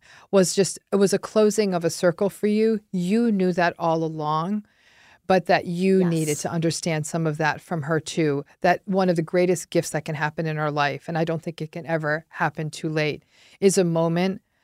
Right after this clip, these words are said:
Speaker 1: where we feel like our experience is really seen and perceived. So you got some.
Speaker 2: Yes, I really did.
Speaker 1: Yeah.
Speaker 2: And even as I'm, like, depicting my father in this book, you know,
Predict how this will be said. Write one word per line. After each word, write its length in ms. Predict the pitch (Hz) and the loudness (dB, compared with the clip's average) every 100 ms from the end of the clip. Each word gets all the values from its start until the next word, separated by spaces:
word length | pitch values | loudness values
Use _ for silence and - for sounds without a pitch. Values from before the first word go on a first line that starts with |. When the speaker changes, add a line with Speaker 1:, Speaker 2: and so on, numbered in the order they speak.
| _ _ - | _ _ 2
Speaker 1:
where 200 | 190 170 | 4 6
we 200 | 160 170 | 4 0
feel 680 | - - 165 156 87 160 _ 170 | -2 2 4 4 0 -8 _ -4
like 220 | 147 160 | -2 0
our 160 | 151 | 0
experience 840 | 151 - - 160 147 135 - - - _ | -2 -8 -10 -8 -8 -14 -16 -16 -18 _
is 200 | 175 156 | -2 0
really 360 | 156 147 143 139 | -2 -2 -2 -6
seen 480 | - 156 147 131 - | -6 -6 -6 -8 -12
and 140 | 143 | -12
perceived. 560 | 139 - 117 90 - - _ _ - | -12 -12 -14 -16 -20 -20 _ _ -10
So 160 | - | -2
you 140 | 180 175 | 0 0
got 300 | 156 147 - | 0 -2 -6
some. 220 | 139 - 208 | -16 -14 -12
Speaker 2:
Yes, 600 | 180 190 190 180 - - | -6 -2 -2 -4 -8 -6
I 80 | 208 | -4
really 460 | 202 208 240 247 240 | -2 -2 0 0 -2
did. 420 | 202 196 156 - | 0 0 0 -2
Speaker 1:
Yeah. 360 | 190 180 180 165 | -2 0 0 -2
Speaker 2:
And 320 | 180 175 175 - | -2 -4 -6 -8
even 280 | 196 208 226 | -2 0 4
as 140 | 214 208 | 6 6
I'm, 140 | 190 | 4
like, 220 | 175 175 | 2 0
depicting 800 | 180 - - - 320 - 240 185 | -6 -6 -2 0 0 0 0 2
my 120 | 160 | 0
father 360 | 160 151 151 151 | 0 0 2 0
in 80 | 147 | -2
this 180 | 147 - | -6 -2
book, 220 | 160 - _ _ | -2 -2 _ _
you 80 | 208 | 2
know, 260 | 202 185 | 4 2